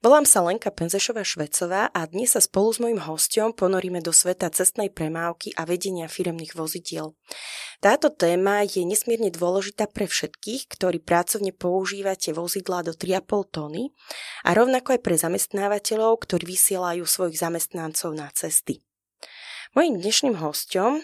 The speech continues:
je skutočný majster za volantom Peter Masný, ktorý nám poskytne rady, skvelé príbehy a možno aj nejaké vtipy,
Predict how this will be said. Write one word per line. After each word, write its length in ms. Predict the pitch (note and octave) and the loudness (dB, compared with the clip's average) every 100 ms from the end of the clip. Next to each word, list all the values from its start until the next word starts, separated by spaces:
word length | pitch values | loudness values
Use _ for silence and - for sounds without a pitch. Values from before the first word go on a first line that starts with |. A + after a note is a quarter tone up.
| - | -6
je 320 | - E3+ D#3 - | -4 -4 -4 -8
skutočný 640 | - - B3 D#4+ - G3+ F3 | -10 -6 -2 0 0 0 -2
majster 480 | D#3+ F3 - - B3 | -2 -2 2 4 4
za 160 | F#3+ D#3+ | 2 0
volantom 800 | D#3 D#3 D3+ D3+ F3+ F#3 B3 C4 - | -2 -4 -6 -6 -2 0 0 -4 -4
Peter 320 | F3 A3 G3 | -2 0 0
Masný, 720 | D#3 D3 - E3+ F3 G3+ - - - - - - | -2 2 2 2 -4 -6 -6 -16 -14 -14 -14 -2
ktorý 240 | F#3+ A3+ | 2 2
nám 80 | G3+ | 2
poskytne 800 | F3 G3 - A#3+ A3 F#3 D#3+ D#3+ | 2 0 -2 -4 0 0 0 2
rady, 480 | E3 D#3+ D#3 G#3+ D#4 F#4 | 2 2 0 2 0 0
skvelé 480 | - - - G3 A#3+ | -6 -6 4 6 8
príbehy 800 | A#3 - F3+ E3+ F#3+ G3+ B3+ - | 4 -2 -6 0 0 2 -2 -4
a 80 | E3 | -6
možno 320 | F3 F#3 G3 | -6 -4 -4
aj 80 | F3 | -2
nejaké 260 | F3 G3 A#3 | -2 0 -2
vtipy, 540 | - - E3 - C4+ | -4 -14 -6 -2 -2